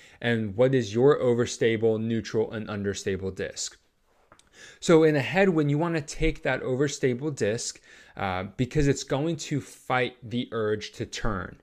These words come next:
Uh, you don't really want, most times, you don't want a disc to turn in the headwind. And the biggest reason for that is you can't control just how much it's going to turn.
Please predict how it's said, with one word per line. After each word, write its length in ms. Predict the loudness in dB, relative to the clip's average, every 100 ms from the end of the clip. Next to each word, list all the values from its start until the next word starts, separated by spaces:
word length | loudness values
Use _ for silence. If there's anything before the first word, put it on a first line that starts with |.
| _ -20 -8 -4
Uh, 40 |
you 280 | -2 0 2
don't 280 | 2 2 0
really 260 | 0 0
want, 440 | 0 -2 -2 -2 -6 -4
most 340 | 0 2 0
times, 520 | -2 0 0 -4 -8 -6
you 180 | -4
don't 340 | -2 -4 -6 -6
want 340 | -4 -4 -4
a 80 | -8
disc 420 | -2 0 0 -6
to 140 | -10 -10
turn 400 | -8 -6 -4 -6
in 220 | -6 -6
the 80 | -4
headwind. 560 | -2 -2 -2 -4 -6 -14 -20 -20 -10
And 200 | 0 2
the 80 | 2
biggest 440 | 4 2 2 0 2
reason 280 | 2 0
for 120 | -2 0
that 200 | 0 -2
is 140 | -2
you 120 | -6
can't 440 | -8 -8 -6 -6 -6
control 540 | -8 -6 -4 -2 -4
just 540 | -6 -4 0 0 -2
how 180 | -4 -2
much 260 | -2 -4 -6
it's 140 | -6
going 280 | -4 -4 -4
to 120 | -8
turn. 480 | -8 -4 -4 -4 -10